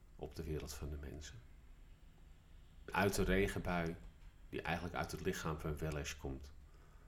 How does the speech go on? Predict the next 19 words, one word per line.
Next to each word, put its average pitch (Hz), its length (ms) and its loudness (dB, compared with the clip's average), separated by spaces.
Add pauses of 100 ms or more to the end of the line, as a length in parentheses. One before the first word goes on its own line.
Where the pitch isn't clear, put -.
(280)
komen 82 240 10
alle 98 220 10
dingen 90 260 10
die 78 140 4
Veles 78 380 6
de 80 60 6
afgelopen 76 640 4
eeuwen 73 280 4
en 82 100 0
jaren 73 340 0
gestolen 78 480 2
heeft 73 340 -4 (300)
van - 200 0
de - 80 0
goden 71 400 2
en - 100 -2
van 78 160 2
de 76 80 0
mensen. 76 400 -4